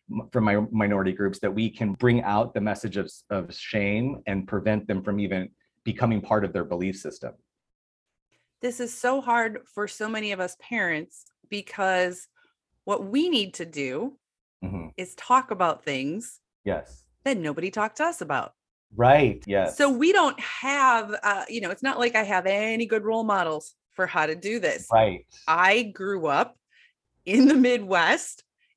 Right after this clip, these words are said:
Speaker 2: in a
Speaker 1: Right.
Speaker 2: very Catholic family. I went to a
Speaker 1: Yes.
Speaker 2: Catholic school.
Speaker 1: Yes. Yes.
Speaker 2: Unbeknownst to myself, it turns out that my best friend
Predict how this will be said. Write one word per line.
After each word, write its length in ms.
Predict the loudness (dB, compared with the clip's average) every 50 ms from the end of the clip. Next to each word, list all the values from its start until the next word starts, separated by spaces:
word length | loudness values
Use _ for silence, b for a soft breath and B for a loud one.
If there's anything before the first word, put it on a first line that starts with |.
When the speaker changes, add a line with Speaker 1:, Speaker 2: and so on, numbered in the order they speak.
| _ _ -4
Speaker 2:
in 140 | -2 0
a 40 | 4
Speaker 1:
Right. 140 | 6 6 6
Speaker 2:
very 240 | 6 6 6 4 2
Catholic 520 | 2 2 2 2 2 2 -2 -6 -6 -6
family. 400 | _ -2 0 0 0 0 0 0
I 100 | 0 0
went 240 | 0 0 -2 2 6
to 100 | 8 8
a 60 | 8 6
Speaker 1:
Yes. 40 | 4
Speaker 2:
Catholic 380 | 2 2 2 2 2 -2 -6 -6
school. 480 | -8 -6 -2 0 4 4 4 2 2 2
Speaker 1:
Yes. 640 | 4 6 6 8 6 4 0 -6 -18 -20 -20 _ _ _ _ 0 2
Yes. 220 | 4 4 4 4
Speaker 2:
Unbeknownst 600 | 4 4 4 4 4 4 2 2 -2 -4 -10 -8
to 60 | -6
myself, 720 | -2 0 0 0 -2 -2 2 4 4 6 6 6 4 2 -2 _ _ _
it 260 | -4 -4 -4 -4 _ -12
turns 520 | -10 -4 0 0 2 2 0 -2 -2 0
out 380 | 2 4 4 4 4 2 -2 -8 -20 -20 _ _ _ _ _ _ _ _ _ _ -4
that 160 | -4 -2 -2
my 160 | -2 -4 -2
best 340 | 0 0 0 0 0 -2 -6 0
friend 440 | 2 2 4 4 2 0 -4 -6